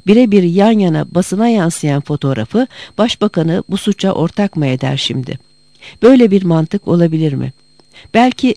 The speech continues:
belki bir döneme ait bir tanışıklığı ifade eder. O tanışıklığın inkarının karşılığında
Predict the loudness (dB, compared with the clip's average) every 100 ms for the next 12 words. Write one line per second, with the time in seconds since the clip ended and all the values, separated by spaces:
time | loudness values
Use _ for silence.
0 | -2 0 0 0 0 2 4 4 4 2
1 | 2 0 -2 -2 -2 0 0 0 -4 -2
2 | -2 -2 -4 0 0 2 0 2 -2 -4
3 | _ -20 -6 -4 0 0 0 -2 -2 -2
4 | 0 -2 -4 0 0 0 -2 -2 -2 -2
5 | -2 -2 -2 -4 -4 -4